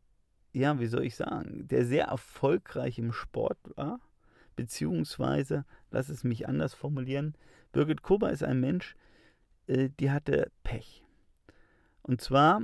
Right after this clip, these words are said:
wurde Birgit Kober im Krankenhaus, äh, nachdem sie eine Art, ja, Blutvergiftung hatte, falsch behandelt. Ähm, die Schwester,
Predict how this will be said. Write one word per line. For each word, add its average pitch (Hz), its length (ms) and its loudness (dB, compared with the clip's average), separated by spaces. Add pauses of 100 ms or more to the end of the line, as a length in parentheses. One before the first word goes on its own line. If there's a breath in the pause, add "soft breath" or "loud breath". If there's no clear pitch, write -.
(100)
wurde 131 360 0
Birgit 143 340 -2
Kober 196 440 -4
im 127 200 0
Krankenhaus, 131 1500 -2 (720 soft breath)
äh, 123 180 2
nachdem 127 640 0
sie 123 480 -2 (140)
eine 117 480 2
Art, 113 500 -2
ja, 117 140 0
Blutvergiftung 123 1000 -4
hatte, 123 420 -2
falsch - 520 -6
behandelt. 110 640 -6 (1400)
Ähm, 117 420 4
die 120 520 2
Schwester, 180 920 0